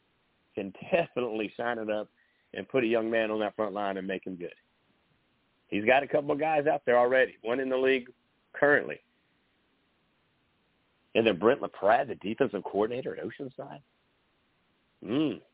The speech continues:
Now, he ran the offense at the Fort for a while, but he is a defensive guy. This, my friends, is gonna be interesting. I talked to Brent yesterday, matter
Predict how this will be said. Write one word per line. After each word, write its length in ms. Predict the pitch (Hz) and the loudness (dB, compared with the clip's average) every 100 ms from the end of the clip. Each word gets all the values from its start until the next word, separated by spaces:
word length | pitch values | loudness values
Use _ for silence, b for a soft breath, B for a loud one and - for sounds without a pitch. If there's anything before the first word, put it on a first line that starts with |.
| _ _ _ _ _ _ _ - | _ _ _ _ _ _ _ -2
Now, 120 | 82 | 2
he 180 | 107 156 | 4 4
ran 240 | 170 175 | 4 2
the 80 | 139 | 4
offense 460 | 151 175 - 104 87 | 4 2 0 -4 -4
at 140 | 90 | -12
the 60 | 92 | -14
Fort 220 | - 85 - | -10 -10 -10
for 100 | 87 | -8
a 60 | 85 | -6
while, 300 | 85 80 85 | -6 -8 -10
but 100 | 92 | -8
he 140 | 104 117 | -2 0
is 80 | |
a 80 | 101 | 0
defensive 560 | 85 107 110 90 - 78 | -2 -6 -6 -8 -12 -16
guy. 1120 | - - - _ _ _ _ _ _ _ - - 90 | -14 -16 -16 _ _ _ _ _ _ _ -20 -6 2
This, 200 | 135 147 - | 2 2 -4
my 160 | 90 76 | -6 -6
friends, 280 | - 76 71 _ _ _ _ _ _ _ _ - | -10 -12 -14 _ _ _ _ _ _ _ _ -10
is 120 | 87 | -6
gonna 160 | 85 92 | -2 -2
be 140 | 80 | -2
interesting. 360 | 80 - - 85 | -8 -10 -12 -4
I 80 | 98 | 2
talked 240 | 117 104 | 2 0
to 60 | 82 | -4
Brent 360 | 78 104 85 78 | -2 0 0 -2
yesterday, 540 | 98 113 - 82 82 | 0 0 -2 -12 -12
matter 160 | - | -16